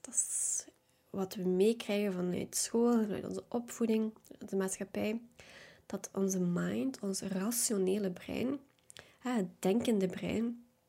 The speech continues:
dat dat is waar alle antwoorden zitten.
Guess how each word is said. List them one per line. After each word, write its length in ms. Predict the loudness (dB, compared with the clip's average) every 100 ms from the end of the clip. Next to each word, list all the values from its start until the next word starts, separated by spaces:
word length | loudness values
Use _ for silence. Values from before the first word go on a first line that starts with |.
| _ _ _ _
dat 200 | -8 -6
dat 140 | -6 -2
is 240 | 0 0
waar 220 | -2 -6 -10 _
alle 300 | -2 0 -2
antwoorden 580 | -6 -4 -4 -4 -4 -6
zitten. 320 | -8 -8 -8